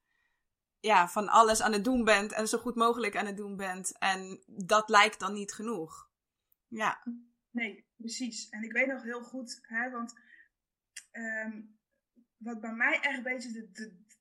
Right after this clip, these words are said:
Speaker 2: de drempel of de druppel of wat dan ook was. Dus ik begon alweer een beetje met werken. En toen,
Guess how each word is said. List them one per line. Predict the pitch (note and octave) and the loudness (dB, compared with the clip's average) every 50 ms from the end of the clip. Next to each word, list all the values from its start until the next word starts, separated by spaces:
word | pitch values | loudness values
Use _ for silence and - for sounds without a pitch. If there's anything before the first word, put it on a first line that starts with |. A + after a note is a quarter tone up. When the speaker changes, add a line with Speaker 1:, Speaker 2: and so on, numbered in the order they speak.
| _ - | _ -12
Speaker 2:
de | G#3 G#3 | -12 -10
drempel | - G#3+ A3 A#3+ B3+ B3 B3 A3+ | -6 -2 -2 0 -2 -2 -6 -10
of | G#3+ G#3+ | -14 -14
de | G#3+ - | -14 -10
druppel | - A3 A3+ A3+ - G#3+ | -8 -6 -6 -6 -6 -6
of | F#3 F#3+ F#3+ | -8 -6 -6
wat | G#3 A3+ | -8 -8
dan | B3+ B3 B3 | -8 -8 -8
ook | A#3 A3+ G#3+ | -10 -10 -10
was. | - G#3+ A#3+ A#3 | -8 -8 -8 -8
Dus | A#3 G#3+ - - | -10 -14 -14 -16
ik | - - | -20 -20
begon | - - - B3 B3+ A#3+ | -18 -12 -10 -8 -8 -8
alweer | - G#3+ G#3 G#3 G3+ | -8 -8 -8 -10 -10
een | G3 | -12
beetje | G#3 G3+ G3+ - - - G#3+ | -12 -12 -14 -14 -16 -18 -16
met | G3+ F#3+ F#3 | -16 -16 -10
werken. | F#3+ G#3 G#3+ A#3 B3 C4 C4 - C4 | -6 -2 0 0 0 0 -2 -6 -10
En | - A3 G#3+ G#3+ | -8 -8 -8 -8
toen, | A3+ A3+ A3 - | -8 -8 -10 -10